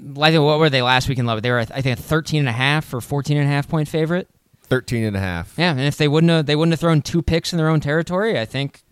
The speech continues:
Speaker 1: they, they probably would have covered that spread. Lee, I, I see sort of similar. I mean, unless, unless O U turns it over and gives points to Oklahoma State, I, I see them winning by about three touchdowns. I, I,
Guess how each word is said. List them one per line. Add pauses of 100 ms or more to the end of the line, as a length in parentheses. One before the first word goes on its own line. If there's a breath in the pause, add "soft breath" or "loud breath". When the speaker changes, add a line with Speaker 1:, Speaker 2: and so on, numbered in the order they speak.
Speaker 1:
they,
they
probably
would
have
covered
that
spread. (960 soft breath)
Lee,
I, (680)
I
see
sort
of
similar.
I
mean,
unless,
unless
O
U
turns
it
over
and
gives
points
to
Oklahoma
State,
I,
I
see
them
winning
by
about
three
touchdowns.
I,
I,